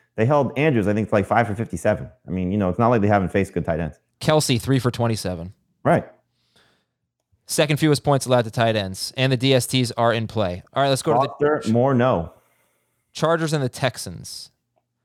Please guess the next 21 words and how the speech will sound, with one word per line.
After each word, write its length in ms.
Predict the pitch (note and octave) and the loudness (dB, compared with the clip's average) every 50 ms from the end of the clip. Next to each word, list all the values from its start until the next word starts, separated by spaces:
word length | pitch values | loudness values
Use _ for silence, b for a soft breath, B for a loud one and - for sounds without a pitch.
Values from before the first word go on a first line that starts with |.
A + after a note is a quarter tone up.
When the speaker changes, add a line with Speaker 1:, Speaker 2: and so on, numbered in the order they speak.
| _ _ _ _ _ _ _ | _ _ _ _ _ _ _
Speaker 2:
I 40 | - | -10
feel 220 | C3+ - - E4 E4+ | -8 -6 -4 0 0
Speaker 1:
Hmm. 40 | |
Speaker 2:
like 120 | B3 D#3 - | 0 2 2
I 180 | A2+ A2+ A2 | 0 0 -2
forgot 500 | G2 - - - A#2 G#2+ - B2 B2 - - | -4 -8 -8 -6 -4 0 2 2 0 0 -2
to 100 | A#2+ G2+ G#2 - _ _ _ _ _ _ _ _ _ _ - | -6 -8 -8 -10 _ _ _ _ _ _ _ _ _ _ -6
preview 320 | - C3 A#2 G#2 G#2 G2+ | -2 -2 0 0 -2 -2
a 60 | F#2+ | -4
game. 340 | F2 G2 F#2 F2+ F2+ G2 G#2+ _ _ _ _ _ _ _ | -4 -6 -6 -6 -8 -10 -14 _ _ _ _ _ _ _
Speaker 1:
This 180 | - D3 D#3 D3+ | -2 0 2 2
is 120 | D#3+ D3+ C3 | 2 2 0
the 160 | C3 G#2 - | 0 0 0
easiest 320 | B2 A#2+ A#2 A#2+ A#2 G#2+ | 2 2 2 2 2 2
one 160 | G#2+ G#2 G2+ | 2 2 2
of 100 | G2 F2 | 2 2
all. 140 | E2 D2+ C#2+ | 2 0 0
Start 300 | - - - A#2 C3 C3+ | -2 -2 0 0 2 2
all, 160 | B2 A#2+ A#2 A2+ | 2 2 0 0
sit 180 | - - F2 | -2 -2 -4
all. 280 | C2+ C2 C#2 - - | -4 -4 -6 -10 -16